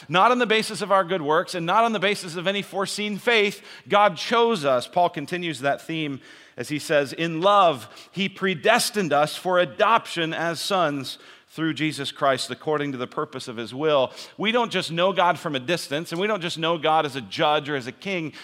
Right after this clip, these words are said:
This says that we can know God as a father, adopted into his family. And that's what we've been looking at in the last couple of weeks. And now we pick up in verse seven. And, and here's what I want to tell you. Verse seven, just on its own, if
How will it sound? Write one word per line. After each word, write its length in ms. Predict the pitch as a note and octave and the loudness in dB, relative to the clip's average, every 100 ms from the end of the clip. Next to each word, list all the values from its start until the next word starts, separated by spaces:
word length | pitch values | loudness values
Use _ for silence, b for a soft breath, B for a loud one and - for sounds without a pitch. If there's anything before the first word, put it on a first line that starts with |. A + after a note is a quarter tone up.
| B | B
This 200 | A3 A3+ | 0 2
says 280 | G#3 E3 - | 2 0 -2
that 160 | F3 | -8
we 160 | C#3 G3+ | -6 -6
can 200 | G3 F3+ | -6 -8
know 180 | D#3+ D#3+ | -6 -6
God 320 | C#3 C#3+ D3+ | -4 -2 -2
as 260 | G#2+ A#2 G#2 | -4 -8 -10
a 120 | F2+ | -14
father, 680 | - G2+ G2+ E2+ D2+ - _ _ _ b b b - | -12 -6 -4 -4 -12 -20 _ _ _ b b b -20
adopted 680 | - - B2+ - - F2+ D2 _ b b b - | -14 -6 -6 -6 -12 -16 -18 _ b b b -12
into 220 | A#2 G#2 | -10 -8
his 200 | G#2 G2 | -10 -12
family. 380 | - D3+ G#2+ G#2+ | -10 -8 -6 -4
And 100 | B2+ | -2
that's 200 | G3+ A3+ | -2 -2
what 60 | F3+ | -4
we've 120 | C#3+ | -4
been 140 | D3+ | -2
looking 300 | F#3 F#3 D3 | -2 -2 -2
at 200 | B2+ B2 B B B B | -2 -4 B B B B
in 180 | C3+ D3 | -6 -4
the 80 | C3+ | 0
last 320 | A#2+ B2 - | 0 -2 -4
couple 280 | C#3+ A2 A2+ | -6 -4 -6
of 100 | A#2+ | -4
weeks. 380 | G#3 D#3+ - D#3+ | -2 -2 -2 -4
And 100 | D#3 | 2
now 280 | E3 D#3+ B B B | 2 2 B B B
we 200 | C#3+ E3+ | -2 -2
pick 280 | E3+ G#3+ A3 | 0 -2 2
up 240 | E3+ D#3+ | 4 4
in 200 | D#3 D#3 | 2 -4
verse 220 | C#3 D3+ - | -2 -4 -4
seven. 640 | - A3 G#3+ C3+ C3+ G#3 - _ _ _ _ _ _ _ | -2 2 2 2 -2 -6 -12 _ _ _ _ _ _ _
And, 100 | F3 | -6
and 140 | E3 F#3 | -4 -2
here's 160 | A#3+ | 0
what 80 | B3+ | 2
I 40 | A#3 | 2
want 220 | G3 E3 | 2 0
to 40 | |
tell 120 | G3 | 2
you. 160 | D#3+ A#2 B B B | 2 2 B B B
Verse 280 | B2 A#3+ - | -2 0 0
seven, 440 | - A3+ E3+ D#3 | 0 0 2 -2
just 220 | E3 - | -4 -4
on 200 | - F#3+ | -4 -2
its 160 | F#3 - | -2 -2
own, 200 | C#3+ | -2
if 100 | A2+ | -2